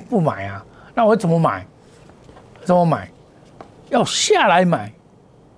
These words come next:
六十三到新会员买，不要一分批买，买进，不要一次重压。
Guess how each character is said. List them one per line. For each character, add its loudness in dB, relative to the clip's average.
六 2
十 -6
三 -2
到 -2
新 2
会 2
员 -8
买， -10
不 -2
要 2
一 -2
分 2
批 4
买， -2
买 -4
进， -2
不 -4
要 0
一 -6
次 -6
重 -2
压。 -8